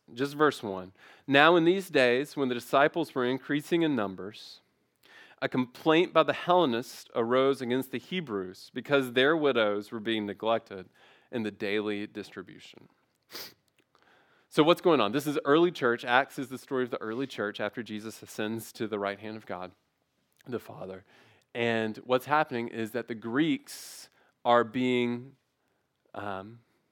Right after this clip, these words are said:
racially discriminated upon. That there's some systemic injustice that's happening here. The widows of those who are Greek aren't getting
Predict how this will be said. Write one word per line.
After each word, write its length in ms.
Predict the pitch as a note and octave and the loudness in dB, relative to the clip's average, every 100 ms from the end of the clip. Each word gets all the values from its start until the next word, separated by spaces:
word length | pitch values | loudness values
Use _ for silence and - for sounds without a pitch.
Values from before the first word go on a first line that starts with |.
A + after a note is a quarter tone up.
| _ _ _ _ _ _ _ - _ _ _ _ _ _ A2 | _ _ _ _ _ _ _ -20 _ _ _ _ _ _ -12
racially 920 | A#2+ B2 C3 - D3 C3+ C3+ C3 C3 C3 | -6 -6 -6 -6 -4 -2 -2 -2 -2 -6
discriminated 640 | A#2 - B2 G#2+ F#2+ F#2+ | -12 -6 -4 -2 -4 -6
upon. 340 | - - A#2+ G#2+ _ _ _ _ _ _ A#2+ | -12 -14 -18 -20 _ _ _ _ _ _ -2
That 340 | B2 B2+ - | 2 2 4
there's 260 | A2+ A2+ - _ _ _ _ _ | 0 0 -8 _ _ _ _ _
some 240 | - B2+ G#2+ | -10 -6 -6
systemic 560 | - A#2 - C#3+ D3 | -6 -10 -2 0 2
injustice 540 | C#3+ B2+ A#2+ C3 A#2 G2+ | 0 0 -2 -4 -6 -4
that's 160 | G#2+ - | -6 -2
happening 400 | A2+ - G2 F#2+ | -2 -2 -10 -10
here. 140 | F#2 | -10
The 120 | F#2+ | -8
widows 640 | G#2 A#2 D3 F3 F#3 F#3+ F#3 | -4 0 4 6 6 4 0
of 140 | A#2+ | -2
those 320 | B2 C3+ C#3 | 0 0 -2
who 160 | - C3+ | -6 -4
are 80 | B2+ | -6
Greek 760 | A2+ A#2 B2 A2 - _ - _ _ _ _ _ - | -6 -4 -2 -2 -6 _ -20 _ _ _ _ _ 4
aren't 580 | D3 E3 F#3 - D3 C3+ | 8 8 6 -4 -16 2
getting 640 | D3 C#3+ A2 A2+ B2 | 4 6 4 2 -2